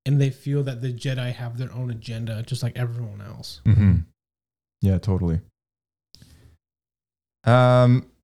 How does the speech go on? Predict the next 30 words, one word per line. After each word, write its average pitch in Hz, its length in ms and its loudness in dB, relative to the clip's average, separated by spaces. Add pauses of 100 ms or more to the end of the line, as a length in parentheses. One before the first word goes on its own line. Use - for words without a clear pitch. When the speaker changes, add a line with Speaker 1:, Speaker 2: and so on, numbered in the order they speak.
(100)
Speaker 2:
shall 139 180 2
we 147 120 2
talk 139 360 2
some 127 580 2 (280)
Speaker 1:
I - 40 -14
got, 151 140 2 (140)
I 147 60 -2
got 139 140 -6
a 123 40 -10
couple 147 260 -6
more. 135 340 -8 (960)
<laughs> 185 120 -4 (960)
Speaker 2:
Okay, 98 320 2 (120)
all 107 80 4
right. 98 180 4 (420)
Speaker 1:
I 180 120 2
thought 190 200 0
it 208 40 0
was, 208 300 -2 (500)
uh, 156 80 0
something 220 260 0
I've 208 140 0
been 180 160 2
wondering 160 480 -2
about 180 500 -6
and 143 320 -4
was 139 140 -2
confirmed 139 520 -6
in 170 140 -6
this, 190 400 -8